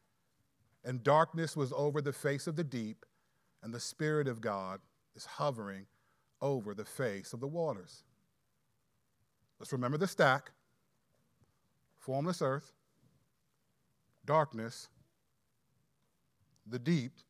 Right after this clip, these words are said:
the Spirit. Right? Spirit, deep, darkness, earth. So what is God saying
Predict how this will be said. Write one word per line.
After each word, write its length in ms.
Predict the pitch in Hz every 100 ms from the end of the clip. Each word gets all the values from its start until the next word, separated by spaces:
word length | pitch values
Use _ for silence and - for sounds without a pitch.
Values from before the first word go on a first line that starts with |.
| _ _ _ _ _ _ _ _ _ _ _ _ _ _ _ _
the 60 | -
Spirit. 400 | - 151 113 85 - - - _ - _ _ 302 _ 302 _ _ 302 311 - - - - _ _ -
Right? 260 | 104 131
Spirit, 480 | - - 147 165 180 - _
deep, 260 | 123 143 143 - _ 113
darkness, 540 | 135 131 131 120 - _
earth. 340 | 110 98 - _ _ _ _ _ _ _ _ _ _ _ _ _ _ _ _ _ _ _ _ _ _ _ _ _ _ _ _ _ _ _ _ _ _ _ _ _
So 140 | 190
what 80 | 247
is 80 | 185
God 340 | 123 160 156
saying 500 | - 165 151 123 113